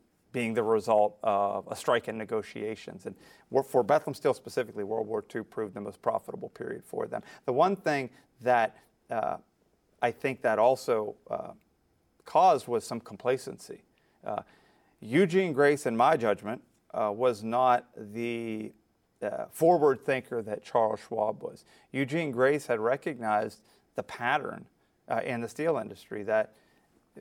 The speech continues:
again, it, it, analogous to a roller coaster. There's a downturn, there's going to be an upside as well.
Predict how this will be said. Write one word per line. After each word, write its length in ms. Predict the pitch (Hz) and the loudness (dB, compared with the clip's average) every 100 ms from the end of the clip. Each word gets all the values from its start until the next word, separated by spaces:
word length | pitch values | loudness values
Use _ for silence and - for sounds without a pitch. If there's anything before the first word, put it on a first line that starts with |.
| - _ _ - | -20 _ _ -12
again, 360 | 107 127 143 95 | -6 0 0 0
it, 200 | 101 - | -8 -10
it, 360 | - 80 - - - - | -12 -14 -16 -20 -20 -14
analogous 500 | 113 110 123 127 117 | -4 2 2 2 -2
to 120 | - 127 | -2 -2
a 60 | |
roller 280 | 113 139 143 | 2 2 2
coaster. 400 | - 101 - 104 | 0 -6 -6 -4
There's 260 | 101 107 107 | -2 -2 -2
a 60 | |
downturn, 680 | 101 113 131 135 156 156 165 160 _ _ _ _ - | -2 0 0 -2 -4 -4 -6 -10 _ _ _ _ 0
there's 320 | 113 113 107 | 2 2 2
going 300 | 127 120 120 | 0 0 -2
to 120 | 117 | -8
be 360 | 104 117 113 101 _ _ _ _ _ | -4 -4 -4 -10 _ _ _ _ _
an 120 | 117 | 0
upside 540 | 120 - - 120 107 104 | 2 2 2 4 4 2
as 360 | 120 107 98 - | -2 -2 -4 -4
well. 420 | 120 107 110 | 0 0 -4